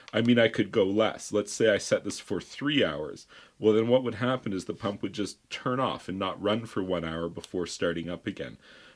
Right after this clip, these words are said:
But I like to promote twenty-four hour variable speed pump schedules as this is the way to get the most efficient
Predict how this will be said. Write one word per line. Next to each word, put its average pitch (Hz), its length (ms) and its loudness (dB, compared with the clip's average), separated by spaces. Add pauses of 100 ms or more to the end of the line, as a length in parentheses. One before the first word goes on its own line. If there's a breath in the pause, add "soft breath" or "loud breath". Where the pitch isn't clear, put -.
But 90 200 0
I 107 140 4
like 131 260 2
to - 100 -12
promote 104 560 -4 (140)
twenty-four 127 640 0
hour 98 260 2
variable 95 420 -2
speed - 320 -8
pump - 200 -10
schedules 87 520 -4
as 92 300 -4
this 104 260 0
is 110 240 -6
the 113 100 -4
way 104 160 2
to 101 140 -6
get 92 240 -2 (320 loud breath)
the 101 80 -2
most 104 520 -2
efficient 92 800 -6